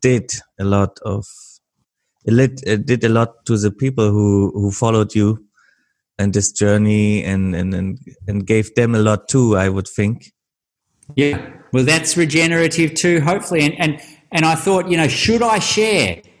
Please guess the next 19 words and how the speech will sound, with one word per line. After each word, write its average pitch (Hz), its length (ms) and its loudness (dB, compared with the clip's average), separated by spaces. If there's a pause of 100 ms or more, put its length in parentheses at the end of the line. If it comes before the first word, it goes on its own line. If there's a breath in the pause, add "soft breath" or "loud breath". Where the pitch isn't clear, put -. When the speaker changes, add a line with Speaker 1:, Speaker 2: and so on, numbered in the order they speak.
(100)
Speaker 2:
And 151 140 0
then 190 140 2
I 190 120 2
was 180 140 -2
like, 180 200 0 (300)
"Why 214 180 0
shouldn't 277 320 -2
I 220 140 2
share?" 110 460 -2 (380)
Facebook 208 520 -2
Speaker 1:
Yeah. 175 80 0
Speaker 2:
is 143 100 2
supposed 156 460 -2
to 160 40 -2
be 151 200 2
a 139 60 2
platform 165 640 -2
for - 340 -4
sharing, 151 800 0